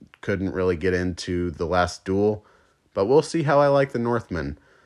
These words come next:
Uh, but yeah, that's all I have in terms of, like, movie news and reviews today. But before I get into anything, I would like to thank today's sponsor.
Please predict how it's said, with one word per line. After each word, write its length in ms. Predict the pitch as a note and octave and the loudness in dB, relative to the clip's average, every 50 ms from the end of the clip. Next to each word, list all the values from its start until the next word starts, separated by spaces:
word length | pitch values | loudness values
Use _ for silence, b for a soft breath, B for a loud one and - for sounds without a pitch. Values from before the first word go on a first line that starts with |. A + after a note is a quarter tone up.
| b b b b - - | b b b b -14 -10
Uh, 260 | E2 E2+ E2+ E2+ E2+ | -8 -6 -6 -6 -6
but 160 | D#2+ F2 E2 | -6 -4 0
yeah, 140 | G#2 B2 A#2 | 2 2 4
that's 240 | G2 F#2 F#2+ - - | 4 2 0 0 2
all 120 | G2+ G#2 | 4 4
I 120 | G#2 G2 G2+ | 4 4 4
have 240 | G#2+ G2+ G#2+ G#2 | 4 2 2 2
in 80 | G2 F#2+ | 0 -4
terms 260 | - - G2+ G2+ G2 | -2 -2 -4 -2 -2
of, 60 | G2 | -2
like, 120 | F2 E2+ D#2+ | -2 -2 -2
movie 280 | D#2+ E2+ F#2 G2+ G#2+ | -2 -4 -2 -2 0
news 320 | G#2 G2+ G#2 G#2+ G#2+ G#2 G2+ | 0 0 0 0 -2 -2 -2
and 120 | F#2+ F#2+ | -2 -2
reviews 400 | F#2 F2+ E2+ G2+ A#2 B2+ B2 - | -2 -4 -2 -2 0 0 0 -2
today. 420 | - - A#2 B2+ B2 B2 B2 B2 b b b b b b b b b b _ - | -4 -2 2 4 4 4 4 2 b b b b b b b b b b _ -4
But 240 | - F#2+ F#2+ F#2 - | -2 0 0 0 -4
before 240 | - - - B2+ A#2+ | -6 0 4 4 4
I 80 | A#2 | 4
get 180 | G#2+ A#2 A2+ F2+ | 4 0 -2 0
into 160 | A2 A2 - | -2 -4 -4
anything, 340 | A#2 A#2+ A#2 A2 - A2+ G#2+ | -4 -4 -4 -2 -2 -2 -2
I 60 | F#2+ | 0
would 260 | F#2 F#2 F#2+ G2 F#2+ | 0 0 0 0 0
like 200 | G2 F#2+ F2 - | 0 -2 -2 -2
to 80 | - E2+ | -8 -10
thank 300 | - - F#2+ F#2 - - | -4 -2 -2 -2 -4 -8
today's 320 | - - F2 F2 F2 E2+ | -8 -6 -4 -2 -2 -4
sponsor. 540 | - - D#2 C2+ C#2 - - - C2+ E2 - | -6 -4 -4 -4 -4 -4 -6 -8 -8 -10 -10